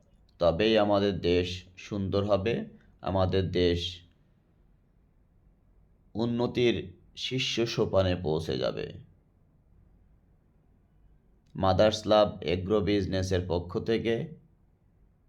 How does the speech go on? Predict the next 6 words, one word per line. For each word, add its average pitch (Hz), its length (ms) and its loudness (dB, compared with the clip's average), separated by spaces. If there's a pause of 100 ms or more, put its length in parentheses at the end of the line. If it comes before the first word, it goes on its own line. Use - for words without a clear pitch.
(720)
এই 110 160 4
নারী 104 360 4
উদ্যোক্তার 110 680 2
পক্ষ - 340 -4
থেকে 113 560 -2 (1900)
সবাইকে 98 920 2